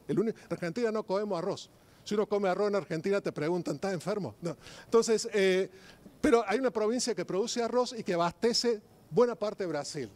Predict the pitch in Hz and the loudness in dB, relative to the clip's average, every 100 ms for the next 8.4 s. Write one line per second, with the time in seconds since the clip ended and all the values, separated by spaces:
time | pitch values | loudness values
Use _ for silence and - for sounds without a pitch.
0 | - 165 165 160 151 147 127 110 - - | -10 -6 -6 -6 -6 -6 -8 -10 -18 -20
1 | - - - - - 226 233 240 233 - | -20 -20 -20 -20 0 4 4 2 -2 -6
2 | - - - - - - _ - _ - | -20 -20 -20 -20 -20 -20 _ -20 _ 0
3 | 262 269 220 196 220 220 226 247 - 165 | 0 0 0 0 0 -2 2 0 0 -8
4 | - 196 233 233 226 185 151 151 165 214 | -6 -4 -2 -4 -4 -4 -6 -8 -8 -6
5 | 202 208 202 185 165 214 208 208 226 226 | -6 -6 -6 -6 -6 -4 -2 0 0 2
6 | 247 233 226 220 - - - 196 190 165 | 2 2 0 -4 -12 -20 -8 -2 0 0
7 | 170 202 202 185 160 175 170 160 135 123 | -2 -2 -4 -4 -6 -4 -4 -6 -4 -6
8 | 117 117 120 | -8 -12 -14